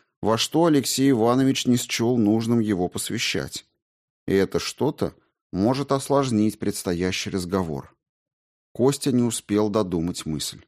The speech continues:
Царица повернулась. Она выглядела спокойно и деловито. Бросив часы на мраморный стол, она села в кресло и предложила Костику присесть напротив.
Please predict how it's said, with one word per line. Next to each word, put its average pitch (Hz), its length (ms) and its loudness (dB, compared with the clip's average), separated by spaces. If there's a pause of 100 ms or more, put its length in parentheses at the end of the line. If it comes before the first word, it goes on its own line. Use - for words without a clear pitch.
(440)
Царица 82 460 -4
повернулась. 87 720 -6 (720)
Она 117 280 2
выглядела 143 560 4
спокойно 113 720 2
и - 20 2
деловито. 104 720 0 (320)
Бросив 101 560 0
часы 110 360 -4
на 95 140 2
мраморный 92 580 2
стол, 139 460 0 (480)
она 113 300 2
села 135 320 2
в - 80 -6
кресло 117 500 0
и 95 160 -4
предложила 92 640 0
Костику 95 540 -2
присесть 92 540 -4
напротив. - 600 -8